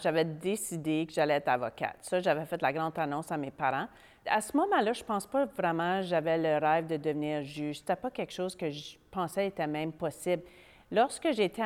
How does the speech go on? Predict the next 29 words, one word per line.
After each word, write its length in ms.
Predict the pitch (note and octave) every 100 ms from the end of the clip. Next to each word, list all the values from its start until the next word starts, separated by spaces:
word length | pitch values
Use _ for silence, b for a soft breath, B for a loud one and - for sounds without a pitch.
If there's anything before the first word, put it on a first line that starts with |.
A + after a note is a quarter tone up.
| G3+
en 200 | E3+ D#3
droit, 460 | D#3 D3+ D3+ E3 -
en 100 | E3
première 460 | - F#3 F3+ F3+ F#3+
année, 260 | E3+ D3+
dans 140 | D#3 D3
le 80 |
cours 260 | D3+ - A3+
de 80 | G3+
législation, 880 | D#3+ D#3 - E3+ D3 C#3+ E3 E3 F#3 -
quelqu'un 520 | A#3 A3+ G#3 E3+ F3
du 140 | F3+ E3
bureau 400 | E3 D#3+ F#3+ G#3+ B B B _
du 380 | D#3+ E3 D#3+ D#3+ D#3+
commissaire 480 | B3 B3 - F#3+
est 80 | F#3+
venu 180 | E3+ F3+
nous 120 | G3
parler 300 | F3+ F3 E3+
pour 140 | A3 B3+
nous 240 | B3+ A3+
expliquer 920 | B3 - - G#3 - - G#3+ A3 A#3 -
c'était 260 | - - A#3
quoi 180 | C4
le 40 | B3
processus 500 | A#3+ A3+ G3 F3+ F#3+
pour 160 | -
devenir 400 | F3 F3 E3+ E3
juge. 460 | C#3+ D3+ D3+ D3 -